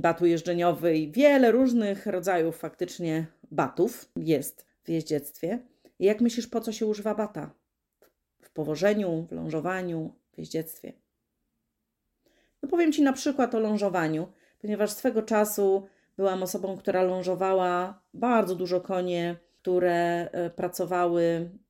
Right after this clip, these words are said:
jako konie woltyżerskie, czyli osoby, które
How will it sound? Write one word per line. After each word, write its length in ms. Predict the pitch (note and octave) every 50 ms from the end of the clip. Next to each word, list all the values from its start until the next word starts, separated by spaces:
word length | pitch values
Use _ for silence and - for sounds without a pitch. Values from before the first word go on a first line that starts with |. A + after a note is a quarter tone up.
| _ -
jako 260 | F3+ E3 - - E3+
konie 220 | - F#3 F3 F3+
woltyżerskie, 920 | E3 F3 F3 F3 F3 E3 D#3+ D#3+ C#3 C#3 - - - E3 F#3 A#3 C#4+ C#4+ C4+ C#4
czyli 380 | - F#3 E3 D#3+ E3 E3 E3 _ _ _ _ _ _ _
osoby, 580 | - E3 - - F#3 E3 D#3 E3+ F3 E3+ E3+ E3+ E3+ _ _ _ _
które 540 | - _ - E3 E3 D#3+ D#3+ D#3+ D#3+ E3